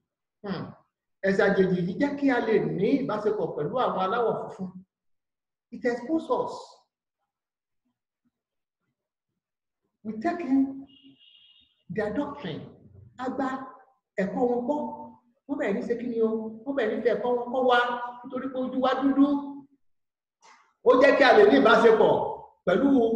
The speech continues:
àwọn aláwọ̀ funfun. A lè lọ sí ìlú òyìnbó.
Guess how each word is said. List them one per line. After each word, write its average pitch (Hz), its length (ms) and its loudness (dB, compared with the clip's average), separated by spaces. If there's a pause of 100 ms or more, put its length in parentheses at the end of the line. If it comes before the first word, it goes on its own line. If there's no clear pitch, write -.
àwọn 214 380 4 (100)
aláwọ̀ 247 440 4
funfun. 208 400 0 (2750)
A 160 80 2
lè 160 100 4
lọ 156 160 4
sí - 140 -2
ìlú 175 140 -2
òyìnbó. 147 320 4